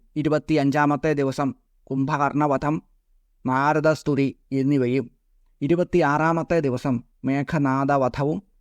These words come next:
രാമരാവണ യുദ്ധവും, ഇരുപത്തിയേഴാമത്തെ ദിവസം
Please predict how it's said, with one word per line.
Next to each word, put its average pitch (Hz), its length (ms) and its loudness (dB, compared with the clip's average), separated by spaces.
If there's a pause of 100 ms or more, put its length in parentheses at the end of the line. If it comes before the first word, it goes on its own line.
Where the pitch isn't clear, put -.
(140)
രാമരാവണ 131 720 0
യുദ്ധവും, 131 520 -2 (420)
ഇരുപത്തിയേഴാമത്തെ 147 1200 0
ദിവസം 131 380 -2